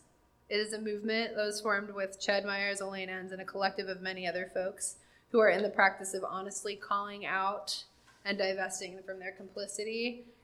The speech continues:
in climate catastrophe and working for healing. This is a fluid thing.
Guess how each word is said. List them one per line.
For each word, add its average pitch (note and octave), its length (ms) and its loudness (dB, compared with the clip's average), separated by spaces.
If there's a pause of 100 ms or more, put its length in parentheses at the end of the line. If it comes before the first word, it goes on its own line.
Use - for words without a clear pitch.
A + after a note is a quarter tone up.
in G3 240 2
climate G3 320 2
catastrophe G3 580 -2
and G3 140 -8
working F#3+ 340 -8
for F3+ 140 -6
healing. F3+ 440 -8 (1300)
This G#3+ 220 2
is A3 120 0
a G#3+ 80 6
fluid G3 640 0
thing. F3+ 360 -6